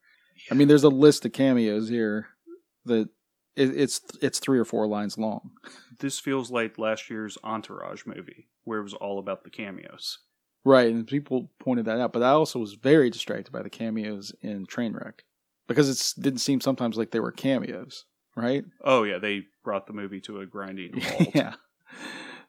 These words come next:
Speaker 1: Uh, so, I, I don't know. It, it could go in several different ways. Is this, uh, one of your, like, sleeper hits or something? Or did you
Speaker 2: I'm
Speaker 1: think about it?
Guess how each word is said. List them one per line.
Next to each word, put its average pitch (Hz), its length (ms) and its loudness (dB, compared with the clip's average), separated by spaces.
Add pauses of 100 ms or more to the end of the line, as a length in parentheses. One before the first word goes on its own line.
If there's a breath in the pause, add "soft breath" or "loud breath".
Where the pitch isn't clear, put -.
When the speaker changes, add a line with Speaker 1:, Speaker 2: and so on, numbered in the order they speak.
(160)
Speaker 1:
Uh, 131 240 4
so, 127 420 6
I, 147 280 4
I - 20 4
don't 160 160 2
know. 127 280 2
It, - 200 -2 (420)
it 135 300 -6
could 139 160 0
go 135 460 2 (380)
in 127 120 -6
several 131 400 4
different 131 400 -2
ways. 123 340 0
Is 120 140 -4
this, 143 340 0
uh, 147 180 -2
one 143 160 -4
of 147 60 -4
your, 123 200 -4 (360)
like, - 220 -10 (340)
sleeper - 500 -4
hits 185 380 -8
or - 80 -12
something? - 500 -10
Or - 220 -6
did - 220 -10
you 160 80 -2
Speaker 2:
I'm 156 60 -2
Speaker 1:
think 156 160 -4
about 165 240 -4
it? 170 160 -4